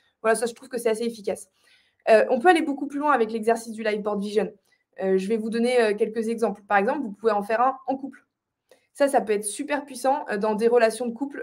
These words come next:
euh, de créer un Liveboard Vision ensemble de la relation que vous voulez créer et de se concentrer que là-dessus.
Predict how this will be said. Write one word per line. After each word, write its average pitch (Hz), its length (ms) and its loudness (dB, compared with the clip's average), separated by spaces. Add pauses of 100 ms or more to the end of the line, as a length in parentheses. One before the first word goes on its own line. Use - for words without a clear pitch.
euh, 202 40 2
de 202 140 -2
créer 254 220 -2
un 240 120 4
Liveboard 226 300 2
Vision 220 200 0
ensemble 226 280 -2
de 214 80 0
la 202 100 4
relation 226 380 2
que 226 60 -6
vous 220 40 -12
voulez 214 220 -4
créer 233 380 -2 (260)
et - 60 -6
de 202 80 -6
se 208 120 -10
concentrer 233 460 -4
que 262 80 -4
là-dessus. 220 400 -4